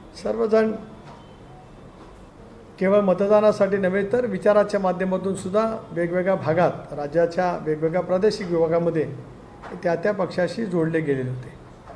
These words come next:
शेतकऱ्यांच्या मनामध्ये सुद्धा एक तऱ्हेच्या भावना त्या ठिकाणी होत्या. कांद्याचा प्रश्न असेल, सोयाबीनचा असेल, कापसाचा असेल, हे सारे काही प्रश्न एकाच वेळेला संबंध निर्माण झाले आणि या साऱ्याचा परिणाम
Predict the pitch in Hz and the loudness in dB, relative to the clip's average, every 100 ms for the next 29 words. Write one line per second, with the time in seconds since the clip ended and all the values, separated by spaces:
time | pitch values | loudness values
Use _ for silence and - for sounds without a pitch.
0 | - - - 190 180 208 202 208 190 190 | -20 -20 -8 -8 0 0 2 0 0 2
1 | 190 190 185 190 190 185 180 180 175 185 | 0 0 -2 -2 -2 -2 -2 -2 0 0
2 | 180 175 175 147 170 180 170 156 165 160 | 0 -2 -4 -2 -2 0 0 0 -2 -2
3 | 151 170 165 165 165 170 170 160 143 160 | -2 -2 -2 -4 -2 -2 -2 -4 -4 -4
4 | 147 165 160 160 165 170 170 160 156 127 | -4 -4 -6 -4 -4 -2 -4 -4 -4 -4
5 | 160 156 - - - - - 147 - 185 | -6 -6 -8 -18 -18 -8 -4 -2 0 2
6 | 180 139 - 151 - - - 190 185 190 | 2 0 0 -4 -4 -14 -14 -6 -4 -2
7 | 208 220 208 185 - 196 196 190 - - | -2 0 0 -2 -4 -4 -4 -4 -12 -20
8 | - - 180 156 214 214 202 202 208 - | -20 -12 -6 4 4 4 0 0 0 -2
9 | 185 190 190 175 175 180 165 165 143 127 | -2 -2 -2 -2 0 0 0 0 0 -4
10 | 127 - - - - 165 180 175 170 170 | -10 -14 -16 -18 -12 -6 -4 -4 -2 -2
11 | 180 185 180 170 165 190 | -2 -4 -4 -2 -2 -2